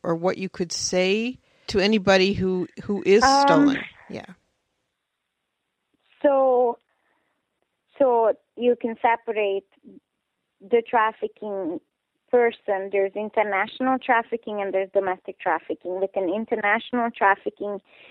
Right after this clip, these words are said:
Speaker 2: there are people that are being trafficked into this country or your country for the purpose of forced labor, uh, working in a nail salon, restaurants,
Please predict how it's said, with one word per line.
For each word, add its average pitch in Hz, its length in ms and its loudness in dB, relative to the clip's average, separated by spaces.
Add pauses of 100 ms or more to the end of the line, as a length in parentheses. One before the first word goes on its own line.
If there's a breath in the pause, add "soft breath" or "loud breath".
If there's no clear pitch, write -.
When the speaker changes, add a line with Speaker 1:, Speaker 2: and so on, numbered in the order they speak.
(240 soft breath)
Speaker 2:
there 202 220 2
are 196 200 2
people 240 400 0
that 214 100 2
are 208 140 2
being 185 300 -6 (100)
trafficked 196 640 -2
into 226 320 -4
this 214 200 0 (100)
country 190 400 -4
or 190 100 4
your 220 260 4
country 190 720 -4 (440 soft breath)
for 196 240 6 (140)
the 190 60 0
purpose 220 600 0
of 175 160 4 (200)
forced 208 260 4 (100)
labor, 202 460 0 (540)
uh, 185 340 6
working 214 380 2
in 202 120 -4
a 190 100 -4
nail 208 220 2 (120)
salon, 220 500 2
restaurants, 208 800 0